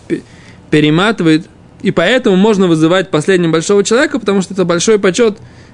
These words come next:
делать, э, глилу.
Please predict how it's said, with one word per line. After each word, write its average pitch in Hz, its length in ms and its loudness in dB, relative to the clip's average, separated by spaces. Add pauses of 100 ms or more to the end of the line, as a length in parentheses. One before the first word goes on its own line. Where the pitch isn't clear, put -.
(120)
делать, 165 720 0
э, 147 540 0 (1000)
глилу. 151 460 2